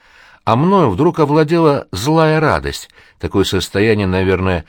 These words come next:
цирковые зовут куражом. Я полностью контролировал себя.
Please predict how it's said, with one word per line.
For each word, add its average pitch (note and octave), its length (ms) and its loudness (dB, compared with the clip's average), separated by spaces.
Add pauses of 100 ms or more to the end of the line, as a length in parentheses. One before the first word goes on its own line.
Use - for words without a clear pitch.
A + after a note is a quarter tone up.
(220)
цирковые A#2 760 0
зовут G#2 360 0
куражом. F#2+ 720 -2 (480)
Я D2 240 -4
полностью F2 560 -4
контролировал F#2+ 720 -4
себя. D2 420 -4